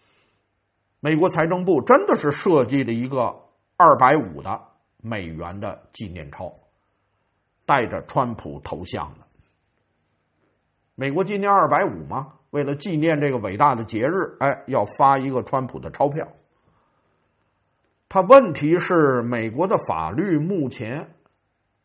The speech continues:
不允许还活着的人出现在纸币上，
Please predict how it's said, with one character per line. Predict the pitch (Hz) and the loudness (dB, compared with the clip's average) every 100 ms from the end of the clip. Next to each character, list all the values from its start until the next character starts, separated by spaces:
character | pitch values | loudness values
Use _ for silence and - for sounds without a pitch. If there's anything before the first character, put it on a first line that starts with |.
| _ _ _ _ _ _ _ _ _ - | _ _ _ _ _ _ _ _ _ 6
不 | 320 320 240 160 | 10 10 10 8
允 | 147 151 180 196 | 8 6 4 -2
许 | - 85 | -6 -8
还 | - 139 180 | -2 4 4
活 | 185 - 143 165 269 | 4 0 6 10 10
着 | 226 156 | 10 6
的 | 123 | 4
人 | 110 123 135 | 0 -4 -4
出 | - 139 | -2 0
现 | 131 113 | 0 -2
在 | 104 | -4
纸 | 101 87 71 | -6 -10 -12
币 | 104 90 | -10 -10
上， | - - | -12 -20